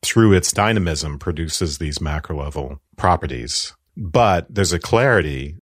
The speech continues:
once you know that the essence is H two O, even though it's hard, science is hard. You're in the high school lab with all the little molecule things, and it's not fun necessarily. I guess some people find it fun.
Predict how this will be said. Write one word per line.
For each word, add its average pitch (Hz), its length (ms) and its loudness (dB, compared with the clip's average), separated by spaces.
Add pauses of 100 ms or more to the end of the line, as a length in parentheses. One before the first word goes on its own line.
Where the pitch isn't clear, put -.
(260)
once 104 360 0
you 104 80 6
know 95 180 6
that 92 140 2
the 87 120 2
essence 82 380 0
is 73 100 -4
H 76 240 -2
two 85 200 -2
O, 80 380 0 (720)
even 113 240 6
though 90 160 6
it's 82 100 0
hard, 82 420 0
science 80 400 -2
is 80 100 0
hard. 78 420 -2 (320)
You're 82 160 0
in 82 60 2
the 78 60 0
high 85 140 2
school 82 300 0
lab 80 280 2
with 78 120 -2
all 78 140 0
the 80 100 -8
little 80 340 -2
molecule 80 680 0 (120)
things, 85 440 -2
and 78 100 0
it's - 120 -4
not 78 220 -2
fun 78 240 0
necessarily. 76 580 0
I 82 80 2
guess 78 160 0
some 76 140 -2
people 80 240 -6
find 78 240 -4
it 73 100 -4
fun. 82 240 4